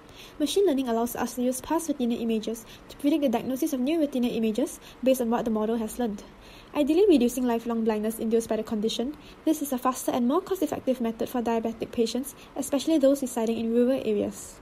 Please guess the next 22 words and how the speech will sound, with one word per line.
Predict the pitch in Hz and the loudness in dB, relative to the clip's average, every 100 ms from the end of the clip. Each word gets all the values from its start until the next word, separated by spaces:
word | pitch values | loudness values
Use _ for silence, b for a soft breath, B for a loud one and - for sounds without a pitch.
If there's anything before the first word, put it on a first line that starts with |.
| - | -6
Our | 294 302 | 0 4
dataset | 294 349 403 381 | 6 4 4 0
contains | 262 240 254 240 | 0 0 0 0
about | 233 - | -2 -2
thirty-five | 247 247 339 | -2 0 -2
thousand | - 240 240 240 | -2 0 2 2
retina | 233 233 226 | 0 0 0
images | 233 220 220 233 | 2 0 0 -2
from | 233 | -2
different | 220 240 247 | -2 -2 -4
clinics, | - 226 247 - B B - | 0 0 0 -6 B B -4
and | 262 | 2
these | 302 - | 4 4
images | 254 240 240 | 2 2 2
were | 240 | 0
taken | 233 247 240 | 0 0 0
with | 226 | 0
different | 220 269 330 | -2 -2 -2
cameras | 285 240 240 240 | 0 2 2 0
and | 226 | -2
image | 226 226 - | -2 -4 -4
conditions, | 240 220 220 220 240 | -4 -2 -2 -6 -8